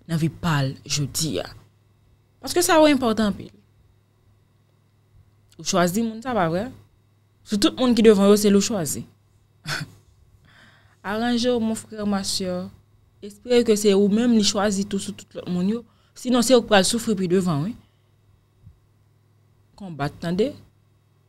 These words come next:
konbat pou moun ou wè, ou ennmi avèk ti jak pou li a la,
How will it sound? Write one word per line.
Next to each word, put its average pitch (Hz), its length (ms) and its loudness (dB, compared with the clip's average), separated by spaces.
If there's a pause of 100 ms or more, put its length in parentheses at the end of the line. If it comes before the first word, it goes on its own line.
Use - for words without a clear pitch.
(160)
konbat 147 360 -8 (1040)
pou 202 140 -8
moun 262 240 2
ou 311 160 6
wè, 262 160 8
ou 226 160 8
ennmi 202 320 6
avèk 202 300 2
ti 196 100 -8
jak 165 320 2
pou 175 160 -16
li 143 160 -14
a 151 140 -4
la, 95 180 -4